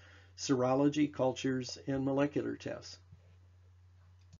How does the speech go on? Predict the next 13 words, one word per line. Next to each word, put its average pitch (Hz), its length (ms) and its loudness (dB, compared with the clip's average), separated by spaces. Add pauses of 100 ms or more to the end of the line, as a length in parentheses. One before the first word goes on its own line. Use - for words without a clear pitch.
(1500)
This 185 240 2
table 170 420 2
summarizes 127 840 0
the 131 100 -4
results 127 640 0
of 120 140 -2
that 123 260 0
study 139 420 2
of 113 120 -4
Tanzanian 127 760 -2
children 120 480 -2
with 113 160 -2
fever. 123 460 0